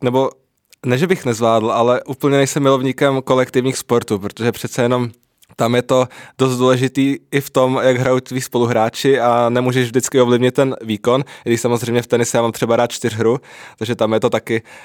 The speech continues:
o dvou hráčích na tom kurtu. Ale tenis, pro mě je to sport číslo jedna v tom, že vlastně jsem na tom kurtu sám a když to pokazím, tak je to moje chyba.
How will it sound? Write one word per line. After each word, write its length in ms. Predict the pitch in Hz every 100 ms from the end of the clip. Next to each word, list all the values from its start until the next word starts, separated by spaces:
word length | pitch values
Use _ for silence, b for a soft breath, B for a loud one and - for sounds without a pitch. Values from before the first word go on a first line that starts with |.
| B
o 260 | 120 113
dvou 220 | 113 117 120
hráčích 400 | 117 107 - 117
na 80 |
tom 160 | 110 120
kurtu. 480 | - 113 - 113 139 B B B B B _ -
Ale 280 | 123 135
tenis, 720 | 131 - 135 135 139 135 - - -
pro 180 | 131
mě 140 | 127 135
je 120 | 135
to 460 | 135 - 139 135 131
sport 460 | - - - 135 135 - - - - _
číslo 320 | - 127 -
jedna 220 | 135 131 139
v 100 | -
tom, 480 | - 117 123 131 -
že 160 | 135 123
vlastně 260 | 123 120
jsem 200 | 135 135
na 80 | 123
tom 140 | 120 127
kurtu 300 | 131 - -
sám 460 | - 107 120 165 b b b b
a 600 | 120 120 120 120 117 120 117
když 200 | 131 127
to 100 | -
pokazím, 520 | 135 127 127 117 123 117
tak 340 | 113 - -
je 80 | 117
to 160 | -
moje 180 | 120 110
chyba. 340 | 110 113 92